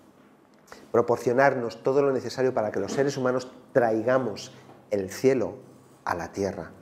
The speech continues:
con las elevadas, las elevadas cualidades.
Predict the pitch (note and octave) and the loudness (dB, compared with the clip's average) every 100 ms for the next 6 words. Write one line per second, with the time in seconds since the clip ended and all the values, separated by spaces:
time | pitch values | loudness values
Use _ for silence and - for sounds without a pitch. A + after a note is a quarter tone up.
0 | - - - A2 G#2+ - F#2+ A2 B2 C3 | -20 -20 -4 0 0 -2 0 2 0 -2
1 | - - G#2 G2+ - F#2 G#2+ B2 - - | -8 -12 -8 -6 -6 -4 0 0 -2 -6
2 | G#2 G2+ G2 F#2 F#2+ G2+ F2+ E2 - - | -4 -2 -2 -2 -2 0 0 -4 -12 -16